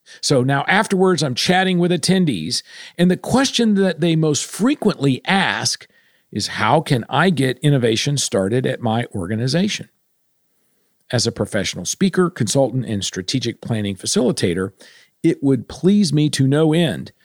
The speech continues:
that something an attendee heard during my presentation spurred them to think more about innovation. The truth is, is everyone that works in financial services already knows they need to be more innovative.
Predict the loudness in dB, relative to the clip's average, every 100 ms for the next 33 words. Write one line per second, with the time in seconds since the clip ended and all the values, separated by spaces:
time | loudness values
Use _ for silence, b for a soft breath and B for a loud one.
0 | B B -4 0 0 2 2 2 -2 0
1 | 2 2 0 -4 -2 2 4 4 2 0
2 | 0 0 0 0 -2 -4 -2 -2 0 2
3 | 0 0 -2 -4 b b b -8 -4 0
4 | 0 2 2 2 0 0 0 0 0 2
5 | 0 0 -2 -2 -4 -8 _ _ -10 -6
6 | -2 -2 -4 -12 _ _ _ _ _ _
7 | _ _ -8 0 0 2 0 0 -4 -6
8 | -8 _ _ _ -2 0 2 2 2 2
9 | 2 2 -2 0 0 0 0 -2 0 0
10 | 0 0 -2 -4 b b b 2 4 6
11 | 6 4 4 4 4 2 2 0 0 -2
12 | -2 0 0 0 2 4 4 2 -4 -10
13 | -20